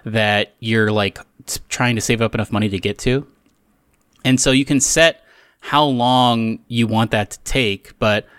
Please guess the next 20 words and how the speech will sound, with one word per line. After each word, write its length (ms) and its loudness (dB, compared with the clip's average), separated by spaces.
eventually, 680 0
like, 180 -2
all 140 4
you're 100 0
really 200 6
doing 260 2
is, 140 -2
like, 360 0
you're 100 2
dropped 380 2
in. 340 2
I'm 140 0
not 180 -2
actually 280 -2
sure 220 0
how 200 -2
you 180 0
get 180 -4
your 120 -8
cases, 640 -4